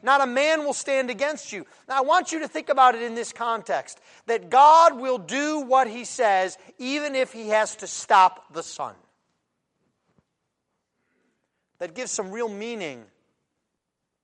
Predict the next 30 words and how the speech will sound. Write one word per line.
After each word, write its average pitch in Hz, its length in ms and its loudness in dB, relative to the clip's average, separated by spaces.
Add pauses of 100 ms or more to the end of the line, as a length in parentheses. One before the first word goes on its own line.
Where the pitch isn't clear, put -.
(140)
to - 80 -18
his 165 160 -14
promises 185 600 -4
to - 120 -14
us, - 220 -16
doesn't 147 260 -10
it? 208 140 -20 (1300)
That - 160 -18
all 320 320 10
of 302 80 2
his 285 120 -6
promises 254 680 -2
will 196 180 -6
come 220 280 -2
true. 240 300 -10 (140)
He 277 140 -4
will 269 160 -4
keep 370 400 -2
his 311 160 -10
promise 285 480 0
to 247 80 -14
Joshua, 202 680 0 (680)
even 262 320 -10
if 240 140 -8
he 214 140 -14
has 208 320 -4
to 175 120 -16
stop - 720 -4
the 147 80 -20
sun 127 480 -8